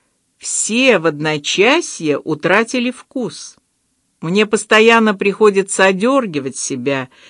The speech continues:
Вечно меня тянет на пустые разглагольствования. Нет, чтобы начать, как полагается, рассказать, где мы находимся и на что смотрим.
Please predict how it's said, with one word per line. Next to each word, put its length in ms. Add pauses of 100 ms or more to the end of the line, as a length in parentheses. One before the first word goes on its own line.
(140)
Вечно 580
меня 340
тянет 480
на 120
пустые 560
разглагольствования. 1400 (520)
Нет, 180
чтобы 340
начать, 580
как 220
полагается, 920
рассказать, 880
где 300
мы 100
находимся 1040
и 80
на 180
что 240
смотрим. 880